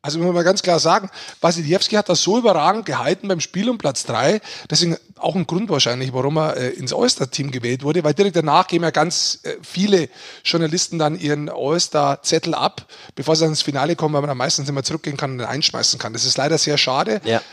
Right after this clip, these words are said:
Speaker 1: aber ist halt oft nicht anders zu machen. Ähm, dementsprechend Wasiliewski da die logische Wahl,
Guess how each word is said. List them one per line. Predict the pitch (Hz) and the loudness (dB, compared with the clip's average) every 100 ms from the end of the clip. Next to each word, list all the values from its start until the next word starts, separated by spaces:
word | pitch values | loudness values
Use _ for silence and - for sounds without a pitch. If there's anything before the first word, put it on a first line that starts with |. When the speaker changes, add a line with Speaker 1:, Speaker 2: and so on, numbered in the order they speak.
| - - | -20 -8
Speaker 1:
aber | - 143 151 156 - | 0 2 4 0 0
ist | 170 | -2
halt | 156 | -2
oft | 151 | -2
nicht | 156 | -2
anders | 143 143 - | -2 -2 -2
zu | 131 | -2
machen. | 151 180 160 - - - - - _ | -2 -2 -6 -10 -16 -18 -20 -20 _
Ähm, | 143 147 151 147 135 _ _ | 0 2 2 0 -8 _ _
dementsprechend | 160 175 165 160 151 | -2 2 2 2 0
Wasiliewski | 143 147 139 - 143 | -2 0 0 0 -2
da | 139 147 | 0 0
die | 175 | 2
logische | 160 175 180 156 | 0 2 0 0
Wahl, | 131 160 208 | 0 -2 -4